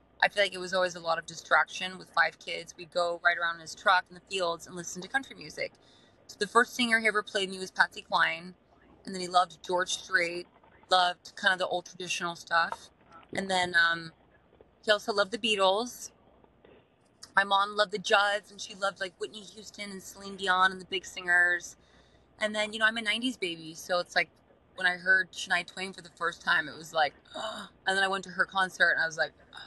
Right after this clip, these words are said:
<gasps> like, "This is what I need to do." And, uh,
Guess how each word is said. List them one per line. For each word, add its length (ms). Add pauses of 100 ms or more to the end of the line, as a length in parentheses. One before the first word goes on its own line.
(180)
<gasps> 520
like, 160 (240)
"This 420
is 180
what 180
I 80
need 180
to 80
do." 380 (440)
And, 160
uh, 300